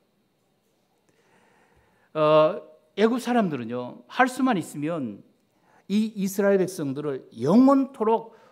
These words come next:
노예로 부려먹고 싶은 그런 마음이 가득했습니다. 그래서, 어,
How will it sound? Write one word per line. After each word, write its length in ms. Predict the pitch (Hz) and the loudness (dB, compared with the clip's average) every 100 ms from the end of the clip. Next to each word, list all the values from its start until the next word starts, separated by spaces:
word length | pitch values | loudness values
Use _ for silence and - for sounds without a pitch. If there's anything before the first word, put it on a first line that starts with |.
| _ | _
노예로 680 | 123 175 214 196 185 180 - | 0 4 6 6 4 -2 -10
부려먹고 540 | 147 160 156 143 - | -4 -2 -2 -4 -8
싶은 460 | 143 - 185 123 - _ _ _ | -12 -10 -8 -6 -8 _ _ _
그런 400 | 147 175 208 196 | 0 2 2 2
마음이 520 | 127 113 123 135 135 _ _ | -2 -4 -4 -4 -6 _ _
가득했습니다. 760 | - 117 131 135 - - - _ _ - | -12 -4 -2 -4 -8 -12 -20 _ _ -4
그래서, 680 | 156 156 170 160 135 113 - - _ _ _ _ _ | -2 2 2 2 0 -4 -14 -20 _ _ _ _ _
어, 200 | 127 127 | -2 0